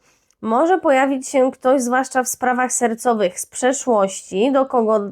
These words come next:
dalej coś czujesz, albo ty czujesz, że trzeba się odezwać do tej osoby i chcesz spróbować i to może się odrodzić. No,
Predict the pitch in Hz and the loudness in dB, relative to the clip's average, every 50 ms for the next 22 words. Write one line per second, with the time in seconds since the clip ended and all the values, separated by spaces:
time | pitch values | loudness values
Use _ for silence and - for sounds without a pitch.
0 | - _ _ _ - 208 202 226 233 254 262 240 226 220 220 - 208 202 - - | -12 _ _ _ -14 -6 -4 0 0 2 2 2 2 0 -2 -4 -4 -6 -6 -6
1 | - 202 196 208 240 240 247 220 226 220 226 233 - _ - 370 349 330 254 - | -6 -2 -2 0 0 0 0 0 2 0 0 -2 -4 _ 0 2 4 4 2 0
2 | - _ _ _ _ _ - - 339 311 285 277 254 226 269 269 - - 294 247 | -4 _ _ _ _ _ 0 2 4 4 6 4 4 2 0 -2 -2 -2 0 0
3 | 254 254 262 - 269 247 240 233 302 285 302 269 254 254 262 247 254 240 240 269 | 0 0 2 2 2 2 4 4 4 4 4 2 2 0 2 2 2 0 0 -2
4 | 269 - 254 240 262 262 - 277 254 233 240 247 - - - 254 240 240 - - | -2 -2 -2 -2 -2 -2 -2 -4 -4 -4 -6 -8 -10 -6 -4 -4 -4 -4 -8 -10
5 | - 247 262 233 220 220 214 262 262 - 226 - - - 320 311 294 285 302 294 | -6 -4 -2 0 0 0 0 0 -2 -2 -6 -6 -2 0 2 2 4 2 2 2
6 | 320 302 - - 285 269 277 277 247 254 247 220 196 185 185 - - - _ _ | 0 -2 0 2 2 2 4 2 2 2 2 2 2 0 -4 -8 -12 -18 _ _
7 | _ _ _ _ _ _ _ _ - 233 269 311 330 - | _ _ _ _ _ _ _ _ -2 0 2 2 2 0